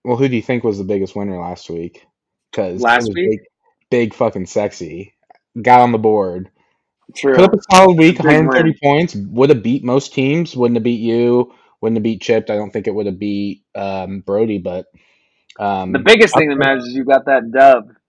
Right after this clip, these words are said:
Speaker 2: Finally,
Speaker 1: got
Speaker 2: in the
Speaker 1: that
Speaker 2: win
Speaker 1: dub.
Speaker 2: column.
Speaker 1: That was huge. That kept me in contention. Um, I wish I didn't have to play you this week. Um, but, um, I think my other biggest winners are shish kebabs. Um,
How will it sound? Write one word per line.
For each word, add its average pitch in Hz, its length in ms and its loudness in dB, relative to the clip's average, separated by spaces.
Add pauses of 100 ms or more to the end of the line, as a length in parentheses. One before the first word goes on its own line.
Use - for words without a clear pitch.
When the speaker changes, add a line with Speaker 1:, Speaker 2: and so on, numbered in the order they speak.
(100)
Speaker 2:
Finally, 143 480 -4
Speaker 1:
got 135 80 6
Speaker 2:
in 139 60 2
the 151 60 2
Speaker 1:
that 139 80 2
Speaker 2:
win 123 80 -4
Speaker 1:
dub. 131 100 4
Speaker 2:
column. 131 220 6
Speaker 1:
That 131 120 2
was 131 120 -2
huge. 127 400 0
That 120 160 0
kept 127 160 -4
me 127 100 -2
in 123 80 -2
contention. 117 760 -4 (480)
Um, 101 500 -6 (220)
I - 60 -6
wish 123 220 0
I 131 40 6
didn't 120 120 2
have 117 120 -6
to 98 60 -18
play 120 220 0
you 113 320 0
this 127 200 -4
week. 139 380 -2 (420)
Um, 101 680 -4 (680)
but, 110 500 -2 (440)
um, 107 340 -4
I 110 100 -4
think 117 420 -4 (1040)
my 120 160 -2
other 127 200 4
biggest 131 480 4
winners 135 400 2
are 110 380 0
shish - 240 -6
kebabs. 139 680 4
Um, 101 600 -6